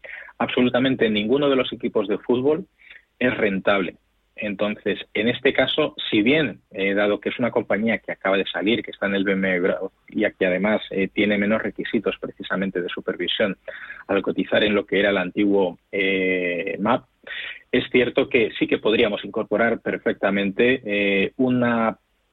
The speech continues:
una parte muy pequeña porcentual de nuestra cartera en ese valor simplemente por darle una oportunidad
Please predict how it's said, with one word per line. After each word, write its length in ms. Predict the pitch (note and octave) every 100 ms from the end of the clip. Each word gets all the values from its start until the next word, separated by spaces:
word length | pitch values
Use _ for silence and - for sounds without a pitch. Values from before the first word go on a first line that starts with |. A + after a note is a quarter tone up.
| _ -
una 300 | B2 A2+ G2
parte 320 | C3+ C#3+ G#2+
muy 180 | C3+ C#3
pequeña 420 | A2 B2+ B2 G#2
porcentual 580 | - - G2 F#2 G#2+ G#2
de 100 | G2
nuestra 340 | G2+ - G2+
cartera 380 | G#2 F#2+ G#2 A#2
en 100 | G#2+
ese 160 | - A2
valor 260 | G#2+ G#2+
simplemente 540 | - A#2 G#2 G2+ G#2 A#2+
por 240 | A2 G2+
darle 260 | G#2 A2+ A#2+
una 140 | G#2+
oportunidad 600 | G2+ G#2 A#2 G#2 G#2 B2+